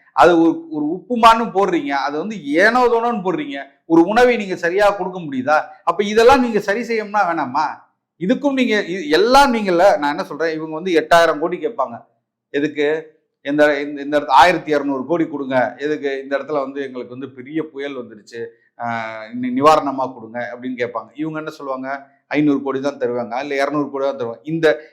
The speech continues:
இந்த இரண்டுக்கும் உள்ள வேறுபாடு ஏன் அப்படின்னு நான் புரிஞ்சுக்கிறேன் அப்படின்னா, இது வந்து தான், ஆ, ஆதரிக்கும் ஒரு கட்சி எங்க, ஆ, ஆட்சியில இல்ல, இவர்கள் எதிர்க்கிறாங்கங்கிற ஒரு புறம் இருந்தாலும்,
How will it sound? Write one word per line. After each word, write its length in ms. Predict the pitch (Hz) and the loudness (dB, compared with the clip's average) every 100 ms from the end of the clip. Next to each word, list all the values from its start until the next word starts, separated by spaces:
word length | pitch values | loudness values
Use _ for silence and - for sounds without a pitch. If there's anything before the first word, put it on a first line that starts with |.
| _ | _
இந்த 400 | 156 156 147 143 147 | 2 6 6 4 -2
இரண்டுக்கும் 480 | 156 202 208 208 190 | 0 2 0 0 0
உள்ள 160 | 165 | 2
வேறுபாடு 600 | 147 185 190 170 143 131 | 4 2 2 0 0 -2
ஏன் 240 | 151 220 226 156 | 0 2 2 0
அப்படின்னு 340 | 156 170 170 151 | -2 -2 -2 6
நான் 380 | 165 196 190 - | 6 6 2 -2
புரிஞ்சுக்கிறேன் 480 | 190 175 160 151 120 | -4 -4 -2 -2 -2
அப்படின்னா, 460 | 110 104 120 175 180 _ _ _ | -6 -4 2 2 0 _ _ _
இது 260 | 143 202 214 | 0 4 6
வந்து 560 | 202 233 247 240 _ _ _ _ _ _ _ _ _ - | 4 0 -2 -4 _ _ _ _ _ _ _ _ _ 4
தான், 580 | 156 156 151 147 143 _ _ _ _ - | 6 6 4 -6 -8 _ _ _ _ -6
ஆ, 280 | 143 139 135 | 0 2 6
ஆதரிக்கும் 560 | 143 180 190 180 180 160 | 6 8 6 4 0 -2
ஒரு 140 | 147 | 0
கட்சி 280 | 156 151 175 | -2 -2 -2
எங்க, 460 | 151 139 135 123 | 2 4 4 2
ஆ, 340 | 123 135 131 139 | 2 0 2 0
ஆட்சியில 240 | 143 147 | -2 -2
இல்ல, 400 | 139 127 135 180 | -2 0 2 2
இவர்கள் 340 | 156 143 135 147 | 0 -4 -2 0
எதிர்க்கிறாங்கங்கிற 760 | 156 160 147 147 143 135 123 | 0 2 2 2 -4 -4 -4
ஒரு 140 | 139 | -6
புறம் 240 | 139 143 131 | -2 -2 -4
இருந்தாலும், 500 | 117 110 107 156 | -8 -6 -6 -8